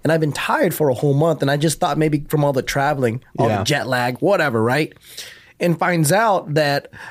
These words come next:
Speaker 1: um, well, I had to go to urgent care and shit, 'cause one day on J K News, they were like, "Go home, Joe. You just look fucked up." And I was like, "I didn't, I don't know. Like, I'm just, my energy was down."
Speaker 2: Mm-hmm.
Speaker 1: So I went to urgent care, and they're like, "Oh, yeah, you've been dealing with a bacterial infection for the last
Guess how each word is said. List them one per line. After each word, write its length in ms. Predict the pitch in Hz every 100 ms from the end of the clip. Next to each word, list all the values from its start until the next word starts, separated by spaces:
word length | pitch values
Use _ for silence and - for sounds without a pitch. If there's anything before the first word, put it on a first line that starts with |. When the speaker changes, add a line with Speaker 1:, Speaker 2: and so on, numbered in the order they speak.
| -
Speaker 1:
um, 340 | 131 131 120 131
well, 120 | 139
I 40 |
had 60 | 160
to 60 | 143
go 140 | 127
to 60 | 123
urgent 340 | 131 139 123
care 180 | - 127
and 100 | 113
shit, 160 | - 113
'cause 200 | 120 113
one 240 | 143 160
day 160 | 147 135
on 80 | 120
J 140 | 135
K 140 | 123 123
News, 420 | 117 131 139 - _ _ _ _ _ _ _ -
they 140 | 147
were 80 | 170
like, 220 | 151 120
"Go 180 | 151 151
home, 260 | 135 120 107
Joe. 240 | - 107 117
You 120 | 131
just 260 | 131 - 143
look 260 | 151 -
fucked 360 | - 143 - 143
up." 240 | 101 - 127
And 80 |
I 40 | 131
was 100 | 127
like, 160 | 117
"I 100 | 139
didn't, 240 | 202 135 -
I 160 | 127
don't 100 | 113
know. 320 | 104 117 127 139
Like, 280 | 123 107 - - - - - _ _ -
I'm 180 | 127 135
just, 240 | 131 -
my 220 | 131 135
energy 300 | - 143 120
was 180 | 110 92
down." 440 | 101 110 98 87 - -
Speaker 2:
Mm-hmm. 280 | 135 123 107
Speaker 1:
So 120 | 127
I 40 |
went 160 | 131 143
to 120 | 120
urgent 300 | 117 123 104
care, 200 | - 117
and 100 | 110
they're 100 | 113
like, 220 | 107 110
"Oh, 140 | - 240
yeah, 180 | 208 175
you've 160 | 180
been 140 | 208 196
dealing 260 | 185 180
with 140 | 165 151
a 40 |
bacterial 520 | 135 147 - 165 156
infection 400 | 131 127 127 131
for 100 | 120
the 80 | 131
last 540 | 127 131 131 131 -